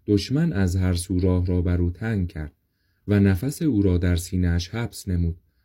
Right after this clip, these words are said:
و گویی که او را زنده به گور نمود و او حسین علیه السلام و فرزندان و خانواده‌اش بودند. آنان به چه گناهی کشته شدند؟ و این سؤالی عظیم است که در روز رستاخیز از مردم خواهند پرسید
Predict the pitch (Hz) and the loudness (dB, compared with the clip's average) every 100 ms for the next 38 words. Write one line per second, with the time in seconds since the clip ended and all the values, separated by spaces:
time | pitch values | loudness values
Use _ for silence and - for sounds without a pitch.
0 | - 104 98 101 117 160 - 113 104 98 | -2 -2 0 0 2 0 -2 0 4 4
1 | 92 90 92 90 87 90 113 131 90 82 | 4 2 2 2 2 0 -2 -2 -2 -2
2 | 82 82 _ _ _ _ _ 98 90 90 | -2 -8 _ _ _ _ _ 0 2 2
3 | 92 90 90 87 87 87 90 87 90 90 | 0 0 0 2 2 2 0 -2 -4 -2
4 | 98 107 _ _ _ 95 87 95 92 92 | -2 -4 _ _ _ -6 -2 -2 0 0
5 | 92 117 151 117 82 92 90 87 87 127 | 0 0 -2 -4 -4 -2 0 0 -2 -2
6 | 123 - - 90 85 82 - _ _ _ | -6 -6 -6 -4 -2 -4 -8 _ _ _
7 | _ _ _ _ _ 104 98 95 95 87 | _ _ _ _ _ 0 2 4 2 0
8 | - 165 151 98 90 90 87 87 - 87 | -2 2 2 4 2 0 -2 -6 -6 -8
9 | 90 82 78 82 _ _ _ _ _ _ | -8 -8 -8 -12 _ _ _ _ _ _
10 | 101 127 160 156 101 92 90 90 87 92 | -4 0 0 -2 -4 0 2 0 0 -2
11 | 101 139 87 82 - _ _ - 98 95 | 0 0 2 0 -4 _ _ -2 2 4
12 | 90 90 90 87 85 85 90 87 - 92 | 4 2 2 2 0 -2 -4 -4 -2 -4
13 | 87 92 87 90 87 87 87 87 87 104 | -4 -4 0 0 0 0 -2 -2 -4 -4
14 | 127 95 90 82 - 82 | -4 -6 -6 -6 -6 -8